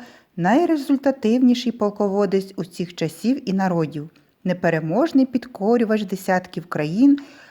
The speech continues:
обдарований і безжальний воєначальник, син простого коваля Субедей.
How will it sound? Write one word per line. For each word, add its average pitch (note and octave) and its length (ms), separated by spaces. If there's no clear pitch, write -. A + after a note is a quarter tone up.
обдарований C4+ 760
і G3 100
безжальний F#3+ 580
воєначальник, G3+ 920
син F4+ 400
простого A#3 580
коваля F3+ 640
Субедей. E3 720